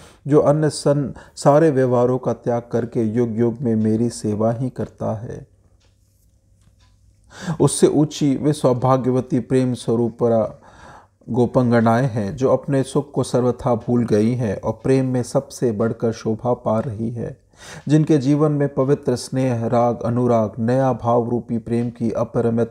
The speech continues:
तरंगें उठती रहती हैं और जिनका समस्त जीवन और एक एक अंग प्रत्यंग मुझसे ही छाया है। वे केवल बस यही चाहती हैं कि मैं उनकी ओर देखता रहूं,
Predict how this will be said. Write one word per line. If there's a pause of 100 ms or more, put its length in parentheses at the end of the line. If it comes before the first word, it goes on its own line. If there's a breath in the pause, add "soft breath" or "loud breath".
तरंगें
उठती
रहती
हैं (360 loud breath)
और
जिनका
समस्त
जीवन (720)
और
एक
एक
अंग
प्रत्यंग
मुझसे
ही
छाया
है। (300 loud breath)
वे
केवल
बस
यही
चाहती
हैं
कि
मैं (440 loud breath)
उनकी
ओर
देखता
रहूं,